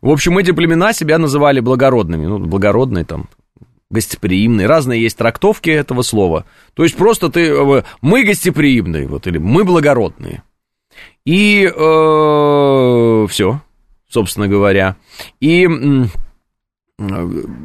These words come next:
просто по-, когда, когда, как дойти, да, почему немцы стали это, почему нацисты это использовали? Нацистам нужно было придумать, э, себе какую-то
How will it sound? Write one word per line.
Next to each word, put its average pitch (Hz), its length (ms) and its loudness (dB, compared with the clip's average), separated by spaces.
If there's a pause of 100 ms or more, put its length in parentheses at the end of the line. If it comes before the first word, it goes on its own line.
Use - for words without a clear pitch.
(520)
просто 156 260 0
по-, 160 100 0
когда, 170 260 2
когда, 151 340 -2 (140)
как 175 200 0
дойти, 165 400 0
да, 151 180 2
почему - 280 -2
немцы 156 400 0
стали 113 260 0
это, 104 140 -4
почему 139 240 2
нацисты 147 400 0
это 123 160 0
использовали? 101 480 -2
Нацистам 147 480 0
нужно 151 200 0
было 135 180 2
придумать, 127 520 0
э, 104 460 0
себе 120 580 0
какую-то 117 680 0